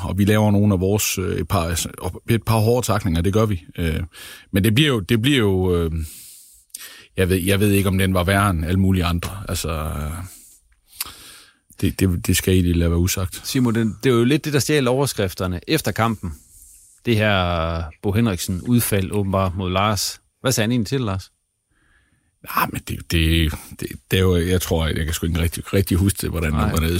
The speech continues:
Speaker 1: Der var ikke, det var ikke noget, der var, det var ikke noget, der var voldsomt i forhold til det. Jeg tror bare, det er sådan normal, øh,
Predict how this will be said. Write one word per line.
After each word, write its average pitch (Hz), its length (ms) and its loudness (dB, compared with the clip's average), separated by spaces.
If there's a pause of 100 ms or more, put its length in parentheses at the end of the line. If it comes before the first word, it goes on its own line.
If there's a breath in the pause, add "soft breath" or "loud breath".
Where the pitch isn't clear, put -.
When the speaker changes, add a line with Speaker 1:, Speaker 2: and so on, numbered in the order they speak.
(100)
Speaker 1:
Der 92 80 2
var 104 100 4
ikke, 117 180 -2
det 131 100 4
var 135 80 4
ikke 147 120 0
noget, 143 180 2
der 127 60 0
var, 95 400 0
det 110 160 0
var 120 80 4
ikke 135 100 2
noget, 139 160 4
der 127 80 2
var 104 140 0
voldsomt 101 520 0
i 92 60 -2
forhold 107 340 0
til 92 160 -4
det. 95 140 -2 (1600 loud breath)
Jeg 110 140 0
tror 120 180 0
bare, 104 160 2
det 107 80 2
er 107 40 2
sådan 98 340 2 (300 loud breath)
normal, 101 500 4
øh, 80 260 0